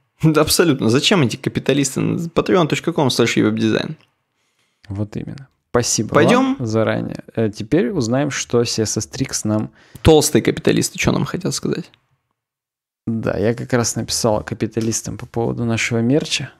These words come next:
Speaker 2: Забываю второй день им написать, спросить, сколько с нас. Вот. Э, «The thought process behind the Flexbox layout». Сам Крис Койер,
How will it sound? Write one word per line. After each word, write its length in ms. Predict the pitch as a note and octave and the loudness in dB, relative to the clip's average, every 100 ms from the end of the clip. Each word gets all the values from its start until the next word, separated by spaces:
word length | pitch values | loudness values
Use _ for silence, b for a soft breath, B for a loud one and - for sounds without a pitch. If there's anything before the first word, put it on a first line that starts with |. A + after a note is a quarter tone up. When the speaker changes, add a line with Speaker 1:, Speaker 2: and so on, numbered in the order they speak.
| _ C3 | _ -10
Speaker 2:
Забываю 560 | A2+ A2 A2+ A2 A2 | -4 -4 -2 -2 -2
второй 300 | G#2+ A2 G#2+ | -6 -4 -4
день 200 | G#2+ G#2+ | -4 -4
им 80 | G#2+ | -6
написать, 480 | G#2+ A2 - D3+ D#3 | -8 -6 -2 -2 -2
спросить, 580 | - G#2+ - A2+ - - | -6 -6 -4 -6 -8 -10
сколько 380 | - - A#2 A2 | -10 -4 -4 -2
с 140 | - | -4
нас. 320 | B2 D3+ - - _ _ B B B B B B _ | -2 0 -2 -6 _ _ B B B B B B _
Вот. 640 | A#2+ G#2+ G#2 A2+ - E3+ - - | -2 -2 -2 -4 -6 -10 -16 -8
Э, 340 | A#2 G#2+ G#2 A#2 | -2 0 0 0
«The 180 | B2+ | -2
thought 480 | C#3 - F3 F#3+ - | -2 0 2 2 -2
process 520 | - C#3 F#3+ - - A#2+ | -2 2 2 0 -4 -2
behind 420 | A#2 - D3+ C#3+ | -2 0 0 0
the 60 | |
Flexbox 680 | - B2 B2+ A2+ B2+ C#3 - | -2 0 0 0 -4 -4 -2
layout». 480 | A2+ A2 G2+ - - - | 0 0 -4 -10 -20 -6
Сам 340 | - C#3+ B2 | 0 2 2
Крис 240 | - A2 - | 0 -2 -2
Койер, 400 | - C3 E3 | 0 0 0